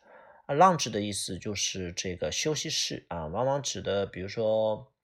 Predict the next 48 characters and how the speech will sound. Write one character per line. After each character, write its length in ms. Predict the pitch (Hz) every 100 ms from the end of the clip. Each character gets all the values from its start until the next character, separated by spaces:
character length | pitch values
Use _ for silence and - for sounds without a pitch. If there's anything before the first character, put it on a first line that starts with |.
| - - _
一 120 | -
个， 800 | 101 113 107 98 95 95 95 - _ _ _ -
呃， 600 | 76 69 69 80 69 76
房 240 | - 113
间 180 | 139 156
里 100 | 123
边 160 | 92 95
如 120 | 98
果 100 | 101
有 80 | 92
个 60 |
lounge， 400 | 95 113 95 -
就 100 | 101
是 60 | 95
让 160 | 101
大 100 | 95
家 140 | 92 98
伙 120 | -
儿 40 |
休 260 | - - 127
闲 260 | 123 98 98
娱 140 | 92
乐 160 | 120 107
的 100 | 85
地 140 | -
方。 180 | - 85
那 60 | 123
么 100 | 123
如 220 | 104 120
果 120 | 135
一 80 | 101
个 240 | 107 107 98
公 220 | - 160
共 180 | 160 117
区 300 | - - 98
域 40 |
有 140 | 87
一 60 | 85
个 100 | 82
lounge 380 | 95 95 90 -
的 80 | -
话， 140 | -
就 100 | 95
让 160 | 90 87
大 140 | 85
家 100 | 92
伙 80 |
儿， 40 | 92